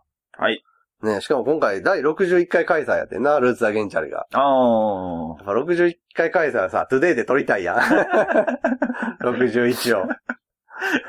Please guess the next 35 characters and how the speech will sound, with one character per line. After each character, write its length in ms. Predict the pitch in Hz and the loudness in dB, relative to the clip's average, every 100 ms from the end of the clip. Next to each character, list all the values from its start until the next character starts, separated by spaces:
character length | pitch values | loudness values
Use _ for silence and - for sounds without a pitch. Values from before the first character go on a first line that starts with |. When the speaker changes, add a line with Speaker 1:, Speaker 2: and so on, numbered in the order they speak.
| 170 | -2
Speaker 1:
そ 60 | 147 | 0
れ 200 | 151 151 | 2 4
を 240 | 156 139 | 2 2
ね、 40 | 127 | 0
ち 80 | |
ゃ 80 | 135 | 0
ん 40 | 135 | 0
と 80 | |
叶 300 | 123 135 139 | 0 2 2
え 60 | 135 | 2
て 120 | 131 | 0
く 100 | 123 | 2
れ 60 | 123 | 2
は 120 | 123 | 0
っ 80 | - | -2
て。 280 | 104 92 - | -2 -2 -2
Speaker 2:
は 320 | - 87 87 | -2 0 -2
い、 40 | 82 | -4
そ 120 | 85 | -8
う 20 | |
で 60 | 71 | -8
す 60 | |
ね。 60 | 71 85 80 - - _ _ _ _ - | -6 -4 -2 -6 -14 _ _ _ _ -4
Speaker 1:
で、 60 | 120 | 0
あ 100 | 117 | 0
と 120 | 127 | 0
あ 60 | 120 | 0
の 120 | 131 | 0
外 220 | 131 151 | 0 0
装 140 | 151 147 | 0 0
に 80 | |
負 140 | 139 151 | 2 0
け 80 | - | -2
へ 160 | 104 | -4
ん、 120 | 92 | -6